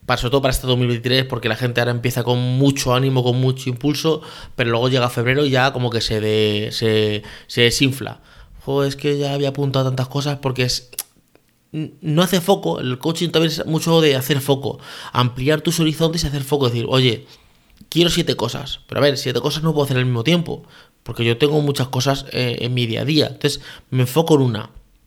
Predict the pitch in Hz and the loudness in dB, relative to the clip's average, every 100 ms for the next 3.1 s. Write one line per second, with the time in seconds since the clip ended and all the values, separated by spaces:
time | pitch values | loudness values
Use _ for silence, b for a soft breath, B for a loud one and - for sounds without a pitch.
0 | _ _ _ - 131 113 113 117 117 160 | _ _ _ -8 -2 0 0 0 0 2
1 | 160 160 156 151 147 151 151 B B B | 2 2 0 -2 0 0 -2 B B B
2 | 139 139 143 139 139 139 143 143 131 131 | 0 4 4 4 0 2 2 2 2 0